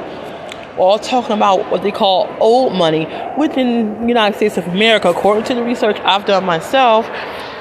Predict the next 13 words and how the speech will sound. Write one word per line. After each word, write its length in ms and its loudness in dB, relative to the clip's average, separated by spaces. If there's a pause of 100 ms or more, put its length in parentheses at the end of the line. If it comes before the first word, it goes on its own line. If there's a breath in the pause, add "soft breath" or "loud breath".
(120)
one 220 2
of 80 2
the 40 -6
big 200 0
ways 420 2
of 160 -2
you 80 0
getting 320 -2
rich 320 0
is 160 0
through 160 0
inherited 560 0
money. 300 -2